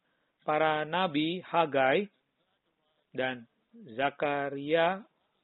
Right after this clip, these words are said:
bernubuat kepada orang-orang Yahudi di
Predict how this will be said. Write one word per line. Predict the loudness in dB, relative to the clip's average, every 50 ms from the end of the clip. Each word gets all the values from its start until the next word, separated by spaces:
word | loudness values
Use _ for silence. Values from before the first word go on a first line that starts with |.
| _ _ _ _ _ _ _ _ _ _ _ _ _ _ _ _ _ -10
bernubuat | -2 0 0 0 0 -2 -6 -6 -2 2 2 4 4 4 2 0 -6 -20 _ _ _ _
kepada | -6 -6 -6 -2 0 -2 0 2 0 0 0 -4 -2
orang-orang | -2 0 0 0 0 -2 -2 -2 -2 -2 -4 -6 -10 -18 _ -8
Yahudi | -4 -2 -2 -2 -2 -2 -4 -4 -4 -4 -4 -4 -4 -4 -6 -8 _ _ _ _ _ _ _ _ _ -10
di | -6 -6 -4 -4 -4 -6 -8